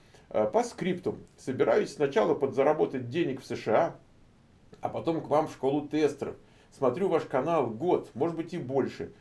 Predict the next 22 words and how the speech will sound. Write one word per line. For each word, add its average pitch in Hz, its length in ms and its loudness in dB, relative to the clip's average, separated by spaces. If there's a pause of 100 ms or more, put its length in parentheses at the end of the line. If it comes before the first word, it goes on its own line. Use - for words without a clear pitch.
(140)
Сама 165 360 0
из 127 120 -2
Беларуси, 185 640 2 (200)
двадцать 160 440 2
шесть - 300 2
лет. 101 440 -4
То 214 100 -2
есть - 220 -6
в 117 60 -20
двадцать - 360 0
лет 131 220 2 (460)
Свет-, 139 340 -8
э, 117 420 0
девочка 120 320 0
поехала, 110 720 0 (260)
м, 101 260 -14
значит, 95 440 -10
э, 98 160 -6 (180)
по 110 60 0
work 139 260 2
and 151 160 -4
travel. 214 460 0